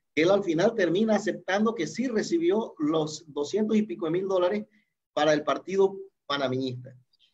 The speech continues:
Entonces, dentro de eso, también se identifican una serie de personas que están, entre los receptores está Cachaza,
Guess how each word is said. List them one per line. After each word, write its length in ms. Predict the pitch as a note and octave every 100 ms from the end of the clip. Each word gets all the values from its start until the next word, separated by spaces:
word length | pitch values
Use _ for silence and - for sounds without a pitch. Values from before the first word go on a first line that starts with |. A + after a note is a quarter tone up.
| _ _ _ _ _
Entonces, 360 | - G#3 E3 -
dentro 380 | D3+ F#3 F#3 F#3+
de 200 | G3 C4
eso, 400 | A#3 - F#3 G#3 - -
también 340 | E3 F3 G#3+
se 120 | A3
identifican 920 | G3+ F#3 - F3 E3 C4+ A#3+ F3+ F#3+ F#3
una 240 | - F#3 G3
serie 380 | E3 G#3 G#3+ G3
de 120 | F3
personas 640 | D#3 D#3 - A#3 F3 D3+ - - _ _ _ _
que 400 | F3 F3+ F3 -
están, 680 | D#3+ D#3+ D#3+ - F#3+ D#3+ B2+ - _ _ _ _
entre 300 | D#3+ D#3 D#3
los 140 | E3 E3+
receptores 680 | A#3 B3+ - - C4+ B3+
está 500 | F#3+ E3+ E3+ G3 G3+ - _ -
Cachaza, 760 | D#3+ D#3+ - G#3 - C#3+ D#3+